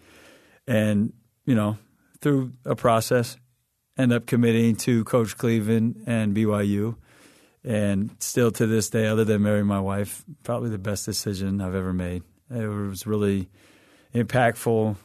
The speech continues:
and had an unbelievable college experience. The teammates, the, the basketball side of things, the success, but just growing, getting away, you know, was, was,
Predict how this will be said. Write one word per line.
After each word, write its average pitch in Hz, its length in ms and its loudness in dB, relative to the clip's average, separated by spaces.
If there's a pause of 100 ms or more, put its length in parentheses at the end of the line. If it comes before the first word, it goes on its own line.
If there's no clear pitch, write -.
(160)
and 98 600 -4
had 104 180 -4
an 98 260 -6
unbelievable 101 640 -2
college 95 360 -8
experience. 90 720 -10 (500)
The 110 80 -8
teammates, 107 760 0
the, 120 180 -8
the 113 260 -10
basketball 104 680 -4
side 101 320 -2
of 98 120 -4
things, 101 640 -6 (240)
the 107 100 -10
success, 104 880 -6 (720)
but 101 160 -4
just - 460 -2 (720)
growing, 110 500 2
getting 117 360 0
away, 104 640 -2 (360)
you 110 120 -4
know, 95 280 0
was, 95 380 -6
was, 104 400 -6